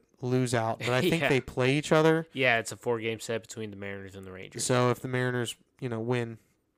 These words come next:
Speaker 2: Yeah.
Speaker 1: all four, that scenario works. Uh, the Astros are two and a half back of the Rangers.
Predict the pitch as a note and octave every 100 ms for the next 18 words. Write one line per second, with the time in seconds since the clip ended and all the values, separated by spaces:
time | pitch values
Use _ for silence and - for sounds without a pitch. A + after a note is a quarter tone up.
0 | _ _ _ - C3+ A#2 D#3+ D3+ C3 -
1 | - _ - B2 - B2 A#2 A#2 A#2+ E3
2 | E3 - - _ - B2+ B2 B2+ C3 -
3 | C3+ D3+ E3 - C#3+ C3 B2+ B2 - B2
4 | A2+ - - D#3 C3 - F3+ F#3+ G3+ D3
5 | B2+ - A#2+ B2 A#2 A#2+ A#2 A#2+ A#2+ -